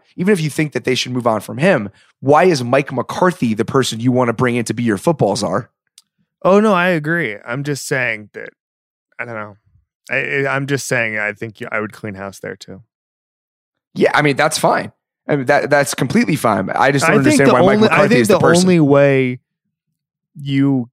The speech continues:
Speaker 2: fire Steve Wilks, and I'm still against this, by the way, is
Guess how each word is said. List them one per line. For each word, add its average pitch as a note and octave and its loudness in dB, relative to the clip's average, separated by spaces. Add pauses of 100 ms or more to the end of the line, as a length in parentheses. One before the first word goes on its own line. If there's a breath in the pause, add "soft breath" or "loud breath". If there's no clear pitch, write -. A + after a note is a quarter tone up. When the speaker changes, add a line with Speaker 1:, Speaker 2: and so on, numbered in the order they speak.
(280)
Speaker 2:
fire B2+ 0
Steve B2 -8
Wilks, A2 -6 (120)
and A#2 -6
I'm A#2 -4
still A2+ -4
against G#2 -6
this, C#3+ -6
by C#3+ -2
the D3 -2
way, D#3 -2 (480)
is A#2+ 0